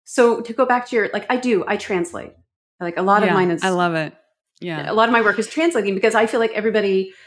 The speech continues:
Speaker 1: should have access to this knowing.
Speaker 2: A hundred percent. So here's one of the things that I know about how people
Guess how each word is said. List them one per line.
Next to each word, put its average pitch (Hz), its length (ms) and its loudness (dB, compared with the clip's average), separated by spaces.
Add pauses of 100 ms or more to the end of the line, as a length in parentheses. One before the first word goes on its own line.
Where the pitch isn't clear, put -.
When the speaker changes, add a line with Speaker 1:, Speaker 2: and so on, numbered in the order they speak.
(200)
Speaker 1:
should - 180 -6
have 240 140 -2
access - 440 -4
to 196 100 -8
this 175 180 -10
knowing. - 380 -8 (720)
Speaker 2:
A 240 40 -4
hundred 247 440 -4
percent. 208 420 -6
So - 300 0
here's 320 340 -4
one 339 120 0
of 285 80 -2
the 233 100 -6
things 208 260 -6
that 190 140 -6
I 165 160 0
know 156 380 -2
about 151 720 -4 (400)
how 185 720 0
people 170 800 -4